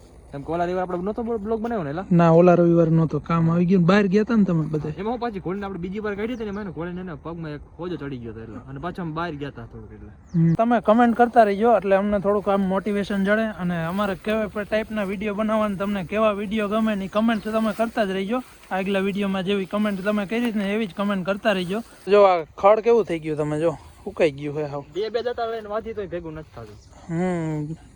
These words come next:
Speaker 2: નેણ હમણાં ઓછી હાલે ને જોગાણ બહુ ચાલુ થઈ ગયું બધા. મિત્રો જો અહીં ઝાડવાનું કટિંગ હાલે, અહીં લીમડા કાપી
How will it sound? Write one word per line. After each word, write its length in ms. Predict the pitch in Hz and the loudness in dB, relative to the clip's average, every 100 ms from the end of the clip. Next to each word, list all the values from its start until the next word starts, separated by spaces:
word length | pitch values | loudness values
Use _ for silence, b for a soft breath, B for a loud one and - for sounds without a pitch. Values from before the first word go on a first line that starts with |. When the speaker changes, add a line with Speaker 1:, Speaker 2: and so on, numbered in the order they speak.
| 170 | 2
Speaker 2:
નેણ 220 | 185 202 196 | 6 8 8
હમણાં 320 | 202 202 196 | 8 6 4
ઓછી 220 | 208 165 151 | 0 0 0
હાલે 140 | 160 156 | 0 0
ને 100 | 143 | 0
જોગાણ 320 | 156 170 185 180 165 180 | 0 0 -2 -2 -6 -6
બહુ 100 | 175 170 170 | -4 -4 -4
ચાલુ 180 | 160 143 | -6 -6
થઈ 120 | 147 151 | -10 -10
ગયું 180 | 156 143 | -12 -12
બધા. 200 | 139 151 - - | -14 -10 -6 -2
મિત્રો 200 | 202 220 208 | 0 2 2
જો 80 | 220 | 2
અહીં 140 | 208 170 | 2 2
ઝાડવાનું 380 | 175 220 214 190 | 2 2 0 -2
કટિંગ 260 | 202 202 185 | 0 0 2
હાલે, 140 | 208 196 180 | 4 2 2
અહીં 160 | 180 175 | 2 2
લીમડા 260 | 190 190 180 | 2 2 0
કાપી 220 | 180 | 0